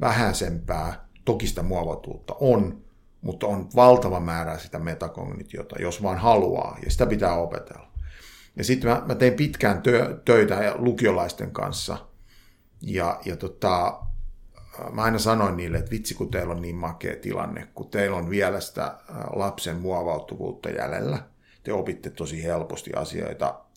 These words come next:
ja sit teillä on jo herännyt se aikuisen metakognitio. Että te ootte niinku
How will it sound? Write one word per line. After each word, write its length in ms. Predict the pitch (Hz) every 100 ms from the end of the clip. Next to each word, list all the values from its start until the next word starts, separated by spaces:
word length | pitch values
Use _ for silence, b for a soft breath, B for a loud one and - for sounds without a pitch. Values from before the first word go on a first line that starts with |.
| -
ja 80 | 95
sit 220 | 123 -
teillä 260 | 107 92
on 100 | 90
jo 340 | 90 87 - - _ _ -
herännyt 380 | 101 98 85 82
se 140 | -
aikuisen 560 | 95 85 87 - 85 85
metakognitio. 880 | 87 82 73 - 90 82 - - - - _ B B -
Että 100 | -
te 60 |
ootte 180 | 95 -
niinku 260 | 85 82